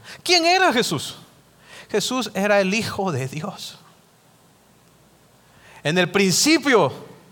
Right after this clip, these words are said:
dice Juan uno uno, "era el Verbo, y el Verbo era con Dios,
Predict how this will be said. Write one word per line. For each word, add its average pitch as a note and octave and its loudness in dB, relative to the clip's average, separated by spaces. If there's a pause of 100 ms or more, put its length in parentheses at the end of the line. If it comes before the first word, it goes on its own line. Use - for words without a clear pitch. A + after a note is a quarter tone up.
(120)
dice F3+ -2
Juan F3+ 2
uno E3+ -2
uno, E3 -2 (180)
"era F3+ 4
el E3 2
Verbo, D#3 4 (460)
y F3+ 2
el D#3+ 2
Verbo F#3 6
era D#3+ 4
con D#3+ 0
Dios, F3+ 0